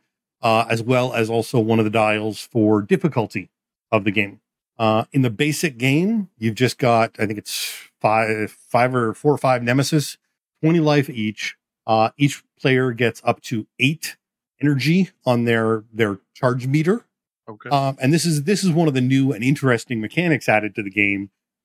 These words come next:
Speaker 1: is this, this charge meter. So your, uh, every time you make a successful attack against any other player, you get one point of charge meter. And then your player card, whatever hero or villain you've chosen to play,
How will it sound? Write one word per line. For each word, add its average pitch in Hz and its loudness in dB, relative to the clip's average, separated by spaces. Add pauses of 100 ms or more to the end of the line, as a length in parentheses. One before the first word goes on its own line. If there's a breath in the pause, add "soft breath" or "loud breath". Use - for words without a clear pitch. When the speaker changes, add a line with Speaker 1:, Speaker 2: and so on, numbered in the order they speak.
Speaker 1:
is 110 0
this, 110 0
this 117 -2 (420)
charge 147 0
meter. 92 -4
So 107 2 (420)
your, 123 0 (420)
uh, 110 0 (360)
every 165 0
time 175 0
you 147 0
make 135 0
a 131 -2
successful - -2
attack 135 -2 (120)
against 117 -2
any 117 2
other 117 2
player, 117 0 (340)
you 113 -4
get 107 0
one 113 2
point 117 0
of 107 -2
charge 107 0
meter. 98 -2 (440)
And 123 0
then 127 0
your 139 0
player 180 0
card, 107 -2
whatever 131 0
hero 139 0
or 123 0
villain 123 0
you've 113 -2
chosen 117 -2
to - -18
play, 110 -2